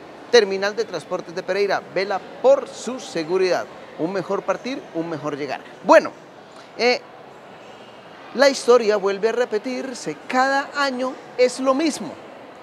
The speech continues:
Del pobre Deportivo Pereira,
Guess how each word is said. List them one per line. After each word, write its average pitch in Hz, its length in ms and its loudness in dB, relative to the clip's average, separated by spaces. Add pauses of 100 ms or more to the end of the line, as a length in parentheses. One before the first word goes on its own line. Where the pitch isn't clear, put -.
(560)
Del 240 220 8
pobre 320 580 6
Deportivo 247 720 -2
Pereira, 240 440 4